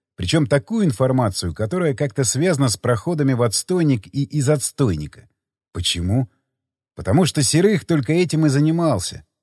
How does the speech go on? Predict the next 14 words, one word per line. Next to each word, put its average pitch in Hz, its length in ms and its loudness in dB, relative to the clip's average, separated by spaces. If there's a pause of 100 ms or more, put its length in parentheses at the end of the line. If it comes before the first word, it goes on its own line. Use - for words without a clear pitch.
(280)
Так 139 180 0
что 151 200 0
именно 139 560 4
это 160 300 -2
и 95 80 0
могло 113 380 0
их 107 180 -2
связывать. 76 640 -4 (720)
«Есть 139 380 2
у 143 80 6
одного 143 360 4
моего 135 360 4
друга, 127 400 4
Витьки, 95 520 0